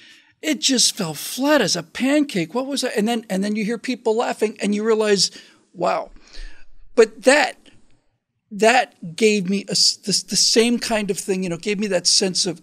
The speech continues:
okay. So for me, and I think for most people, and certainly for the Greeks and, and the Romans, this sense of, of satisfaction, the sense that kind of a, of a calm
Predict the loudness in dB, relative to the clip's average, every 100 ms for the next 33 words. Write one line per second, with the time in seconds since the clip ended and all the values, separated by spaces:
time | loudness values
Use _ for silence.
0 | -4 -4 -2 -6 -6 -12 -8 -4 -4 -4
1 | -6 -4 -2 -4 -6 -12 -4 0 0 -2
2 | -4 -4 -2 -2 -2 -4 -4 -4 -4 -4
3 | -4 -4 -4 -6 -6 -8 -8 -6 -4 -4
4 | -6 -6 -6 -6 -6 -8 -8 -10 -12 _
5 | _ -20 -20 -20 _ _ _ _ -18 -6
6 | 0 2 2 0 -2 -6 -8 -14 -16 _
7 | -6 -4 -2 2 2 0 -2 -4 -4 -6
8 | -4 -6 -4 -4 -2 -2 -4 -6 -6 -6
9 | -4 -6 -8 -8 -6 -6 -8 -8 -2 0
10 | 0 -2